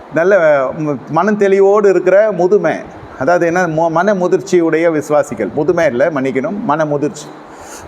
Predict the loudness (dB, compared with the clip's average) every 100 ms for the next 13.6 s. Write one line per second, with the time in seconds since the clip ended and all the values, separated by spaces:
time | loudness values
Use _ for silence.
0 | -2 0 2 0 2 2 2 2 2 2
1 | 2 4 4 2 0 -4 -2 -2 0 -2
2 | -2 -2 -2 -2 -2 -2 -2 -4 -4 -4
3 | -2 -2 -2 -2 -2 -4 -2 -2 -2 -4
4 | -6 -18 -6 -2 0 2 2 2 2 0
5 | 0 -2 0 0 0 -2 -2 0 0 -2
6 | -2 0 2 0 0 0 0 0 -2 -2
7 | -2 -2 -2 -2 -2 -4 -2 -4 -2 -2
8 | -2 0 2 0 -2 -2 -4 -4 -2 0
9 | 0 0 -2 -2 -2 -2 -6 -18 -20 -4
10 | -2 -2 0 0 0 -2 -2 0 0 0
11 | -2 -6 -2 -2 0 -4 -6 -8 -4 0
12 | 2 2 4 4 2 2 0 0 0 2
13 | 2 2 0 -6 -2 -4